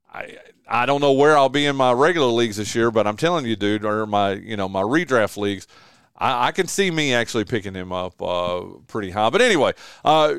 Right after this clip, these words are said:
dude, race today at three, uh, postponed from yesterday, the Monster Mile, Dover.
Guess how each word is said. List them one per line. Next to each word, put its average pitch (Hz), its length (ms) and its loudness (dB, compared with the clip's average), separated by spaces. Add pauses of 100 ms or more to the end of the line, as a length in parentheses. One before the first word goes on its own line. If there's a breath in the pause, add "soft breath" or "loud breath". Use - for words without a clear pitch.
(140)
dude, 220 440 2
race 180 520 2
today 208 400 4
at 180 100 0
three, 233 600 2 (180)
uh, 135 500 4 (160)
postponed 202 480 2
from 180 100 -6
yesterday, 196 500 2
the 175 80 0
Monster 175 400 -2
Mile, 196 360 2
Dover. 208 480 4